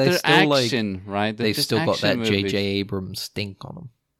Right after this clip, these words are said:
Speaker 1: Yeah,
Speaker 2: The third
Speaker 1: it's
Speaker 2: one's
Speaker 1: just
Speaker 2: the best one, and it's the one that doesn't have him involved in it at all.
Speaker 1: <laughs> Yeah,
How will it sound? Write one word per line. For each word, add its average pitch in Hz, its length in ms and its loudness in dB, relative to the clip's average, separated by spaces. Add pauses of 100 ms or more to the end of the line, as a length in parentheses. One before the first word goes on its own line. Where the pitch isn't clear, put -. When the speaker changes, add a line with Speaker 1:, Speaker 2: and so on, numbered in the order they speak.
(120)
Speaker 1:
Yeah, 107 560 -2
Speaker 2:
The 107 100 -2
third 135 240 2
Speaker 1:
it's 135 80 -4
Speaker 2:
one's 123 220 0
Speaker 1:
just - 80 -8
Speaker 2:
the 107 80 -6
best 117 300 -2
one, 113 380 -6
and 90 100 -12
it's - 140 -12
the 107 60 -4
one 107 200 -4
that 101 120 -4
doesn't 110 220 -2
have 107 220 -2
him 107 460 -6
involved 107 480 -2
in - 120 -10
it - 100 -12
at - 140 -12
all. - 100 0
Speaker 1:
<laughs> - 60 -4
Yeah, 139 300 2